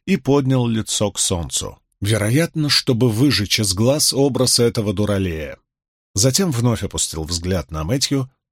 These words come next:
и проворчал: Ладно, теперь мой черед говорить. Да, миссис Геральт тебе доверяет. Больше, чем я, хотя это и так очевидно. В нашем деле не только головой работать надо.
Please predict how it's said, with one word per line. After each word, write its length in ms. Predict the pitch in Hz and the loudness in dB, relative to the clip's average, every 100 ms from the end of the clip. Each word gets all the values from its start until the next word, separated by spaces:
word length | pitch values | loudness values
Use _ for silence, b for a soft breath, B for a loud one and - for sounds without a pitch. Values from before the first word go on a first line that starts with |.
| _ | _
и 100 | 120 | 0
проворчал: 680 | 135 131 101 92 - 53 - _ _ _ _ _ _ _ - | 2 0 -2 -6 -10 -10 -12 _ _ _ _ _ _ _ -6
Ладно, 540 | 110 120 82 73 - - _ _ _ - | -2 0 -2 -8 -12 -16 _ _ _ -6
теперь 300 | 107 139 135 | 0 2 2
мой 220 | 135 92 | 2 0
черед 360 | - 95 123 | 0 0 0
говорить. 640 | 110 107 101 71 55 - - _ _ _ _ | 0 0 -2 -4 -6 -8 -8 _ _ _ _
Да, 380 | 85 110 143 156 | -2 4 4 4
миссис 400 | 147 147 143 127 | 0 0 0 0
Геральт 580 | 104 117 120 120 - - | 2 2 2 -2 -8 -8
тебе 300 | - 107 101 | 0 2 2
доверяет. 640 | 98 98 78 69 62 - _ _ _ _ | 2 0 0 -4 -8 -14 _ _ _ _
Больше, 420 | 92 123 135 143 | 0 2 4 2
чем 200 | 147 156 | 0 0
я, 200 | 117 73 71 | -2 -6 -8
хотя 260 | - 85 | -8 -6
это 180 | 85 95 | -4 -2
и 80 | 87 | -4
так 220 | 87 85 | -4 -4
очевидно. 680 | 98 - 78 69 62 62 - _ _ _ _ _ | -4 -2 -4 -8 -14 -20 -20 _ _ _ _ _
В 100 | - | -2
нашем 420 | 104 143 131 147 | 2 4 4 2
деле 300 | 135 143 135 | 2 4 4
не 160 | 135 135 | 2 0
только 500 | 131 139 139 - 131 | 2 2 2 2 0
головой 640 | 127 135 131 127 135 131 | 2 4 4 2 2 2
работать 520 | 127 127 123 117 76 - | 2 2 0 -2 -6 -10
надо. 360 | 78 62 - | -10 -10 -14